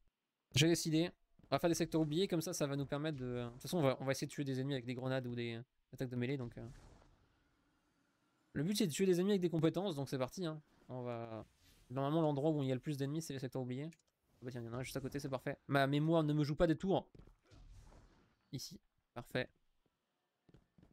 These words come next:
C'est y part. Mais y a rien là, on est d'accord.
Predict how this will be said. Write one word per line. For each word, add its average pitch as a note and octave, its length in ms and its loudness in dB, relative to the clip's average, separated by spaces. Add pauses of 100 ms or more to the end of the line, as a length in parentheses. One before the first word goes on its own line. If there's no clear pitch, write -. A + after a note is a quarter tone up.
(360)
C'est - 420 -4
y G#3 80 -4
part. E3+ 440 6 (2750)
Mais B2+ 100 0
y B2 40 0
a B2+ 40 0
rien D3+ 100 -2
là, A2 120 -4
on G#2+ 80 -10
est G#2+ 40 -8
d'accord. A#2 260 -10